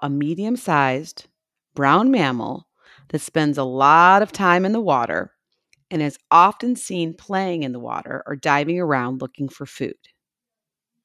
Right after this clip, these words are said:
If you guessed an otter, you're right. So be sure to stick around. This is gonna be a great podcast about one of the cutest creatures out there. So let's get this All Creatures Kids podcast party started.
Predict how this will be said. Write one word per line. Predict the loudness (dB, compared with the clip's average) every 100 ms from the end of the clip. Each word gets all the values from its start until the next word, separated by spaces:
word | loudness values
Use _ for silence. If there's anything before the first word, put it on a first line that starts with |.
| _ _ _ _ -18 -12
If | -8
you | -2
guessed | 2 2 2
an | 0 2
otter, | 4 4 4 2 0 -6 _
you're | -4 -4
right. | 0 -2 -2 -6 -20 -20 _ _ _ _ _ _ _ -20 -20 -8
So | -6
be | 0 2 2
sure | 2
to | 0
stick | -2 -4 -2
around. | 2 2 2 0 -2 -8 _ _ -20 -12
This | -10
is | -8
gonna | -4 -4 -4
be | -8 -10
a | -14 _
great | -16 -4 0 0
podcast | 0 2 2 0 -6 -6 -8
about | -6 -4 -2
one | -2 -2
of |
the | -4
cutest | -10 -8 -6 -4 -6 -10
creatures | -10 -8 -6 -8 -4 0
out | 0 0
there. | -8 -8 -10 -16 _ _ _ _
So | -12 -8
let's | 2 4 4
get | 0 -4
this | -6 0
All | 4 4 2
Creatures | -4 -8 -8 -10 -8
Kids | -6 -6
podcast | -4 0 0 0 -4 -4 -8
party | -6 -4 -4
started. | -6 -12 -14 -8 -6 -6 -8